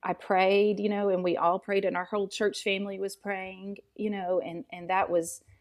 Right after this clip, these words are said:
that was huge. Um, you know, I feel like in all the struggles I've had in, in life, um, the biggest things that have, the biggest challenges I've faced,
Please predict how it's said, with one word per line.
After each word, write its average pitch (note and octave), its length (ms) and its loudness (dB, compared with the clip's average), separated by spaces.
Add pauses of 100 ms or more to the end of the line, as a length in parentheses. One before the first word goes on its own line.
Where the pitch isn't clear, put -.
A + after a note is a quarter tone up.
(240)
that G#3 160 2
was F#3 200 0
huge. E3+ 640 -2 (120)
Um, E3+ 420 -2 (840)
you A3+ 100 6
know, A3 200 2
I - 80 -2
feel D#4+ 200 2
like C4+ 320 4 (920)
in A3+ 160 2
all B3 180 0
the D4 120 2
struggles B3+ 360 2
I've A#3 140 2
had A#3 240 4
in, G3 160 4 (600)
in G3 280 -2
life, F3+ 540 2 (260)
um, E3 440 -2
the G#3 60 -2
biggest A3 360 2
things G3 220 -2
that F3 100 2
have, E3+ 160 -2 (360)
the F#3+ 120 -6
biggest G3+ 280 0
challenges F#3 520 -2
I've D#3+ 160 -4
faced, E3+ 500 -2